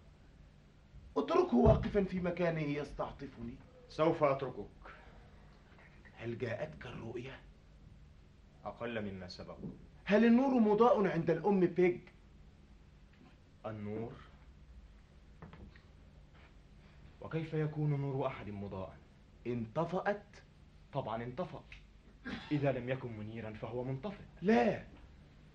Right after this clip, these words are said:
Speaker 1: أنا أقصد الأم بيج نفسها.
Speaker 2: طبعا انطفأت. ماذا دهاك اليوم؟
Speaker 1: أنا آخذ مجراي.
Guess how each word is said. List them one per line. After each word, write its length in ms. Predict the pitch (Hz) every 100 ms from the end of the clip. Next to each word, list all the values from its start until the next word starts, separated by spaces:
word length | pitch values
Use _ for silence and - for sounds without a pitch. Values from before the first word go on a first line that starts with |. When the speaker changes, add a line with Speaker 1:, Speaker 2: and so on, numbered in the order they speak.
| -
Speaker 1:
أنا 220 | 214 208 254
أقصد 320 | - - 180
الأم 320 | 190 233 202
بيج 260 | 190 247 185
نفسها. 480 | 185 - 233 196
Speaker 2:
طبعا 380 | 123 262 247 247
انطفأت. 540 | 254 294 269 226 226 - - - - - - - - - - - - - - - - - - - - - -
ماذا 320 | 117 175 170
دهاك 360 | 143 143 143 143
اليوم؟ 420 | 110 110 104 92 - - - - - - - - - -
Speaker 1:
أنا 320 | 120 127 120 -
آخذ 580 | 135 135 - 123 110
مجراي. 800 | 110 110 107 85 101 98 82 71